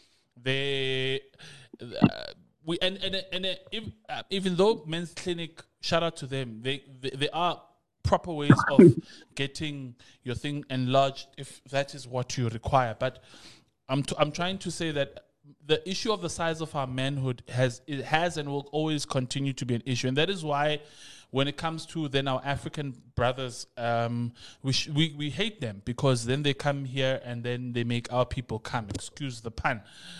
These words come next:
Speaker 1: So
Speaker 2: <laughs> Yes.
Speaker 1: first, first, firstly, does size matter, Sia? Honestly and truthfully speaking. Um, and secondly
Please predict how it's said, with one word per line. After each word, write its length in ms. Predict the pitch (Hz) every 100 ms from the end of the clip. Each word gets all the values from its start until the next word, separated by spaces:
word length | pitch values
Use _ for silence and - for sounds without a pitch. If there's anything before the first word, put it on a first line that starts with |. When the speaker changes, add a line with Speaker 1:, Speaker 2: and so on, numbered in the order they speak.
| 170 160 -
Speaker 1:
So 680 | - 208 196 185 175 - _ _ -
Speaker 2:
<laughs> 220 | - -
Yes. 440 | 214 170 175 180 - - -
Speaker 1:
first, 500 | - 220 240 - -
first, 420 | - 247 269 - -
firstly, 520 | 233 254 226 208 - 147
does 260 | 180 262 -
size 460 | 226 208 196 - - 131
matter, 360 | 143 143 135
Sia? 340 | 120 - 113 101 - -
Honestly 600 | 156 180 180 - 175 170 - - _ -
and 160 | 143 -
truthfully 440 | 190 - - 156
speaking. 540 | 147 - 165 - 220 - _ _ _ _ -
Um, 440 | 147 147 151 156 160 151
and 220 | 165 165
secondly 840 | - 208 233 220 196 190 185